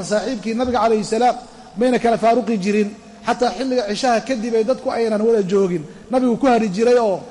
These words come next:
waa isjeclaayeen jeceyl dheeraada oo inta kale dadka uuna jeclayn buu nabiga Abu Bakar jeclaa. Nabiga calayhi salaam buu la casheeyey. Marka horena waa sii dardaarmo, wuxuu yidhi, "Aniga yaan la isugin caawa, martidaas ayada saddexdaa ha la, ha la marti qaado."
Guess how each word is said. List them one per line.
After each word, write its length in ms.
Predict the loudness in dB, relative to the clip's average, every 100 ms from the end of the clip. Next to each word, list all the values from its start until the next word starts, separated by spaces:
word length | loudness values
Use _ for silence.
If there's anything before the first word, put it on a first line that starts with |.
| -20 -4
waa 160 | 0 0
isjeclaayeen 640 | 0 -2 0 2 2 0
jeceyl 320 | -2 -2 -2
dheeraada 540 | 0 2 4 4 2 -2 -6 -6
oo 80 |
inta 240 | -4 -2 -2
kale 300 | 0 -2 -2
dadka 260 | -4 -2 -4 -6 -16 -12 -2
uuna 220 | 0 0
jeclayn 320 | 0 0 0
buu 80 | 2
nabiga 220 | 0 2
Abu 100 | 2
Bakar 220 | 0 -2
jeclaa. 400 | -2 0 2 2 0 -8 -20 -20 -4
Nabiga 260 | 0 2 2
calayhi 220 | 4 2 2
salaam 260 | 2 2
buu 100 | 2
la 80 | 2
casheeyey. 480 | 0 2 2 2 0 -6 -20 -20 -20 -4
Marka 240 | -2 0 0
horena 240 | 2 2
waa 160 | 2 0
sii 160 | -2
dardaarmo, 400 | -2 0 0 0 0
wuxuu 160 | 0
yidhi, 60 | 0
"Aniga 180 | 2 2
yaan 120 | 0
la 60 | -2
isugin 320 | -4 -4 -4 0
caawa, 320 | 2 2 0 -4 -14 -16 -10
martidaas 500 | -6 -2 0 0 0
ayada 320 | 2 2 2
saddexdaa 460 | -2 -2 0 0 2
ha 60 |
la, 140 | 2 2 2
ha 80 |
la 100 | 2
marti 240 | 2 0 -2
qaado." 360 | 2 2 2